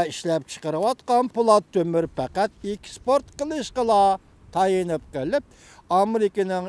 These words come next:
import, mas'ul import qilingan po'lat temir mahsulotlarga yangi boj qo'yish, yangi boj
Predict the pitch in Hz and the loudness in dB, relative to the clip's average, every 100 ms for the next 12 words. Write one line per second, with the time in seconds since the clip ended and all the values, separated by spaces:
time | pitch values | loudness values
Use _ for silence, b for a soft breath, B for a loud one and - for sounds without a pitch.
0 | - 180 170 160 175 208 226 233 _ _ | -8 -6 -6 -4 0 2 2 0 _ _
1 | _ b b b - - 180 170 - 170 | _ b b b -20 -6 -4 -4 -6 -6
2 | 180 170 170 160 - 185 254 240 233 233 | -6 -4 -2 -2 0 -2 0 2 0 0
3 | - 170 165 - 185 170 151 269 285 269 | -6 -2 -2 -2 -6 -4 -2 -2 -2 -2
4 | 262 - 226 220 208 - 185 160 143 104 | -4 -6 -4 -2 -2 -2 -2 -2 -4 -8
5 | B B - 131 139 175 185 180 147 190 | B B -18 -10 0 2 4 2 4 4
6 | 294 269 - - 330 330 - - - - | 4 2 -6 0 2 0 -4 -14 -20 -20
7 | - - - - - 143 196 202 170 147 | -20 -20 -20 -20 -12 -4 -2 -2 -2 2
8 | 240 285 | 2 2